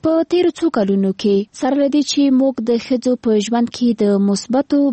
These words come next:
بدلونونو شاهدان یو، خو د ښځو پر وړاندې ډېر تاوتریخوالی هم ترسره شوی دی، لکه زده کړو ته نه پرېښودل، صحي مشکلات، د کورنۍ او ټولنې لخوا تاوتریخوالی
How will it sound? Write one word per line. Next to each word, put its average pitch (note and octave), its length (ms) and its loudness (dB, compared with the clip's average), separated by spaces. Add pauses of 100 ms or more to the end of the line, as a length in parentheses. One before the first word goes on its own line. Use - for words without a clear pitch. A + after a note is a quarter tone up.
بدلونونو A3 580 2
شاهدان C#4+ 580 2
یو، C#4+ 100 2 (400)
خو C#4+ 140 0 (200)
د D4+ 140 2
ښځو D#4 300 -2
پر G#3+ 160 0
وړاندې F#3 400 0 (240)
ډېر C4 260 2
تاوتریخوالی A3 680 0 (100)
هم B3+ 200 2 (180)
ترسره F3+ 380 -2
شوی F#3+ 260 0 (100)
دی، G3 120 2 (520)
لکه G#3+ 300 0
زده A3 200 -2
کړو G#3 120 0 (100)
ته G#3 120 2
نه G#3 140 0
پرېښودل، G#3 560 0 (320)
صحي G3+ 340 0
مشکلات، G#3+ 640 -2 (140)
د G3+ 180 2 (120)
کورنۍ G3+ 460 2 (120)
او F#3+ 40 2 (120)
ټولنې A3+ 300 2 (100)
لخوا C4 240 0 (100)
تاوتریخوالی B3+ 840 0